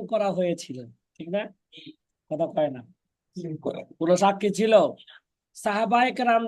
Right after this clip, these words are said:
যে সত্যের মাপকাঠিরা, এই হাদিসটা তার প্রমাণ। মায়েজ রাদিয়াল্লাহু তাআলা সবচেয়ে কি বড় প্রমাণ,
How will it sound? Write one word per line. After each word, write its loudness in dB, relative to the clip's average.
যে 2
সত্যের -2
মাপকাঠিরা, 0
এই 2
হাদিসটা -4
তার -6
প্রমাণ। -2
মায়েজ 4
রাদিয়াল্লাহু 2
তাআলা 2
সবচেয়ে -6
কি 2
বড় 6
প্রমাণ, 2